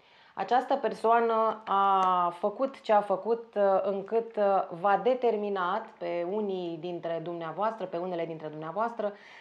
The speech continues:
să treceți chiar de ideea de infidelitate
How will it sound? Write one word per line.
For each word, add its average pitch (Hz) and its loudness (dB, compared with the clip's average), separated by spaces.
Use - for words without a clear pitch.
să 254 2
treceți 262 0
chiar 220 4
de 196 0
ideea 208 6
de 190 2
infidelitate 214 -2